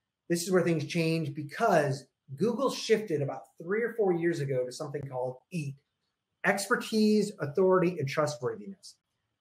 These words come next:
Now, a lot of times we all think that Google is just this massive cloud system that just runs code.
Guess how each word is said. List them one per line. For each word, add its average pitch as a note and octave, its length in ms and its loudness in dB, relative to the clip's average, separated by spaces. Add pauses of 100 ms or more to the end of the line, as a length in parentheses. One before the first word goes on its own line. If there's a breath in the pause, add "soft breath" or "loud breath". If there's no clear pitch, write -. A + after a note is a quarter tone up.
(280)
Now, E3 120 6
a - 20 8
lot A3+ 120 8
of A#3 60 0
times G#3+ 200 4
we G3 120 6
all G3 160 4
think G3+ 180 0
that D3+ 140 0
Google F3+ 260 6
is D3 80 0
just F3 260 2
this D#3 200 -2
massive D#3 540 -4
cloud D3+ 380 -2
system C#3+ 440 -4
that C3+ 120 0
just D3 220 -10
runs C#3 240 -2
code. B2 380 -2